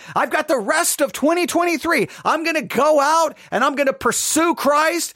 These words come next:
and I'm gonna put him first." And I can say that right now. And then fifteen minutes from now, I may be like, <laughs> "Forget that." Oh, oh, don't act all,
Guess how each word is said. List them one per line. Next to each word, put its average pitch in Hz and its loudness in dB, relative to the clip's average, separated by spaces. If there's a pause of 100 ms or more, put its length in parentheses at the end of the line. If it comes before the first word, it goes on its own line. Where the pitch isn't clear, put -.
(120)
and 214 0
I'm 302 0
gonna 311 2
put 320 2
him 302 0
first." 320 0
And 240 -2
I 254 0
can 285 -8
say 320 -4
that 311 -2
right 302 0
now. 320 2 (340)
And 262 2
then 269 2
fifteen 370 -2
minutes 392 0
from 233 -2
now, - -4 (360)
I 165 -4
may 156 -4
be 127 -8
like, 104 -16 (280)
<laughs> 135 -12 (140)
"Forget - -16
that." - -16 (840)
Oh, 151 -4 (160)
oh, 165 -2
don't 262 4
act 247 0
all, 226 4